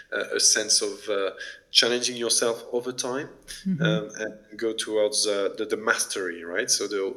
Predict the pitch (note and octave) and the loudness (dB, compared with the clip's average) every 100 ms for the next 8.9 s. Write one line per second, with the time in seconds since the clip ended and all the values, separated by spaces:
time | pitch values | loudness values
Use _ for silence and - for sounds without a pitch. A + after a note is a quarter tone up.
0 | - G2+ G2+ G2+ - G2 F#2 F#2+ - A2+ | -4 -2 -2 -2 -2 -2 -2 -2 0 0
1 | - - F#2 F#2+ F#2+ F#2 F#2 F#2 F#2 F#2+ | -4 -12 -8 -4 -2 -4 -6 -6 -6 -6
2 | F2+ - F#2+ - G#2+ - - F#2+ G2 G2+ | -8 -10 -12 -8 -8 -8 -8 -4 -4 -2
3 | A2 G#2 E2+ - - - - - - - | -2 0 -2 -4 -8 -8 -8 -8 -10 -4
4 | F#2 F#2 G#2 G2 F#2 - F#2+ F#2 G2+ F#2+ | -4 -2 -4 -4 -4 -4 -2 -2 -4 -4
5 | F2+ F#2 F#2+ G#2 G#2+ G2 F2+ F2+ - F#2 | -6 -6 -4 -2 0 -2 -2 -4 -4 -4
6 | - - F#2+ F2+ F2 F#2 F#2+ G2+ G2 G2 | -6 -6 -10 -10 -8 -8 -2 -2 -4 -10
7 | - G2 F#2 F#2 - - F#2 F#2 - F#2 | -16 -12 -6 -4 -6 -4 -2 -2 -4 -8
8 | F2 - - - - - F#2 F#2 | -10 -10 -10 -8 -10 -8 -4 -4